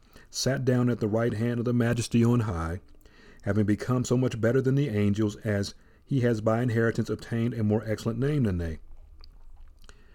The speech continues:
Verse five, "For which, for to which of the angels did he ever say,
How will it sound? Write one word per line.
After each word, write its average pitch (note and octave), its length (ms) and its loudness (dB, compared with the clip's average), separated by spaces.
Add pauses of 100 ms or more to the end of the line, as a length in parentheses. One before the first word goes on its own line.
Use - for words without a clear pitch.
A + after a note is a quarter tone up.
(280)
Verse C3 180 8
five, F#2+ 360 4 (120)
"For G2 140 0
which, D3+ 300 0 (580)
for C3 140 4
to A2 100 2
which C#3+ 240 4
of G#3+ 80 4
the D3 160 2
angels C3+ 300 4
did A#2+ 180 4
he B2+ 160 2
ever A#2+ 160 2
say, G2 300 2